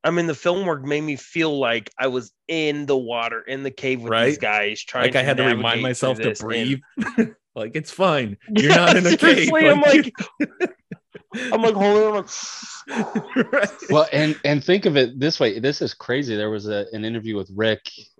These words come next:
Speaker 3: Stanton, the Viggo Mortensen's character,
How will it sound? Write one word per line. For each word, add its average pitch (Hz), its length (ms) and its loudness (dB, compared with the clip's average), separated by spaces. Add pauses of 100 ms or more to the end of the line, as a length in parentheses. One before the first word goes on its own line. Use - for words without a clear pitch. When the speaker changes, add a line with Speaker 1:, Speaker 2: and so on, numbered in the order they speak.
(380)
Speaker 3:
Stanton, 117 640 -4 (120)
the 98 140 -4
Viggo 107 280 0
Mortensen's 98 500 -6
character, 104 580 -2